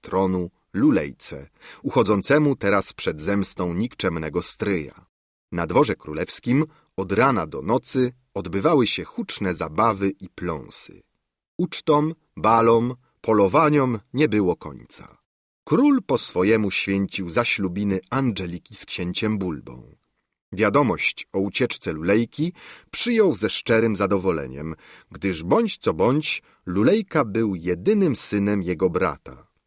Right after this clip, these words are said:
więc nawet rad był w duszy, że ominęła go hańbiąca kara śmierci. Mróz był tego dnia bardzo silny.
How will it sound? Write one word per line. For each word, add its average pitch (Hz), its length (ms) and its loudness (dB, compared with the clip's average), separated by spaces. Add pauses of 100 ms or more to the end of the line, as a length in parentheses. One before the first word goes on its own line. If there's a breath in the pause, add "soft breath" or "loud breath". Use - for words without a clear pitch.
(140)
więc 110 300 0
nawet 120 460 2
rad 120 320 2
był 76 240 -8
w 69 120 -18
duszy, 135 420 0 (280 soft breath)
że 95 240 -4
ominęła 120 540 2
go 92 140 2
hańbiąca 90 720 -2
kara 82 260 -8
śmierci. - 720 -10 (560)
Mróz 131 400 2
był 82 260 -6
tego 98 280 0
dnia 82 260 -6
bardzo 127 460 -2
silny. - 680 -10